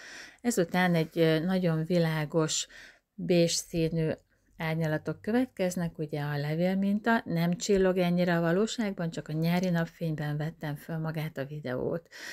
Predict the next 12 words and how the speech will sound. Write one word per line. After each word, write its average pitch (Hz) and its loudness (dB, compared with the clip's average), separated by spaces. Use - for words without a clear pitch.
És - -6
javasolt 170 0
hozzá 165 -6
egy - -6
ilyen 156 -4
tojáshéjszín 175 -2
és 247 -2
a 170 -2
fehér 151 -4
színű 156 -4
tapéta. 151 -6
Azután 185 -2